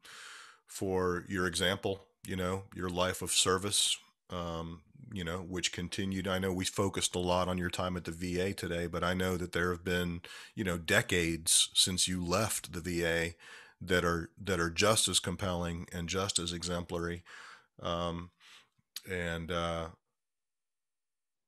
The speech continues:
you know, I, I, I, I'm, I'm awed by your example and inspired by it. So thank you.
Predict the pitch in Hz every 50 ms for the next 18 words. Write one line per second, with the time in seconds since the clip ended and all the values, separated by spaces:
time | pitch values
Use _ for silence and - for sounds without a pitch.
0 | _ _ _ _ _ _ _ - 104 98 85 82 85 92 92 90 - - 90 90
1 | 92 92 - - - - _ - - - - - - - - - - - - -
2 | - - - - - - - _ _ _ _ - - - 90 95 - - 101 95
3 | 98 95 - - 98 90 - - - 92 92 92 90 90 92 90 92 92 95 82
4 | - - - _ _ _ _ _ _ _ _ _ _ - 107 98 90 90 90 90
5 | 92 90 87 82 92 95 90 90 - - 92 87 90 - - 95 90 87 87 90
6 | 85 - - - 92 92 95 92 90 85 90 87 90 92 92 - - - - 95
7 | 87 90 - 98 95 92 - - 98 98